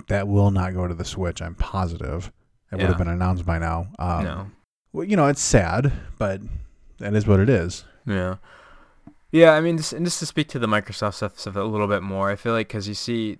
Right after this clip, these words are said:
Speaker 2: I mean, they have the Game Pass, and I feel like you're seeing them almost go to more of, like, they're becoming almost more of a services based. So, uh, ten years from now, is there even a Microsoft console?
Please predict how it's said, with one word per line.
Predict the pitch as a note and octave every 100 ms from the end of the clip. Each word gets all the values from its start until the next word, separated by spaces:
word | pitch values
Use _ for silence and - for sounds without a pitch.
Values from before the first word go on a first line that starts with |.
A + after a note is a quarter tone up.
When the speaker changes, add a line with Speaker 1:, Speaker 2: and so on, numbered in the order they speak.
| _
Speaker 2:
I | B2
mean, | B2 A2+
they |
have | A2+ A2
the | G#2
Game | G#2+ G#2+
Pass, | G#2+ G2+ G2 G2+ - - - - - _
and | A#2+
I | B2
feel | A#2+
like | D#3 E3
you're | C#3+
seeing | - C3+ B2
them | A#2+
almost | A2+ A2+ A2
go | A2 A2
to | -
more | G#2 G#2 G#2+
of, |
like, | G2+ G2+ F2+ - - - _ _ _ _ _ _
they're | -
becoming | A#2 A#2+ C#3+ B2+
almost | A2+ G#2+
more | A#2 A2+
of | G2+ F#2+
a |
services | F2+ - G#2+ G#2 G2 G2 F2
based. | F#2 E2+ D#2 - - - - - - -
So, | - - C3 B2+ A2+
uh, | F2 A#2+ - - - - - - _ _ _ -
ten | - D#3
years | C3+ C3
from | - B2
now, | A#2+ A#2+
is | A2 A#2
there | A2+
even | A2+ A#2
a | G#2
Microsoft | G2 G2+ A2 G2+ A2 G#2 -
console? | - G2+ A2+ B2+ C3+ D3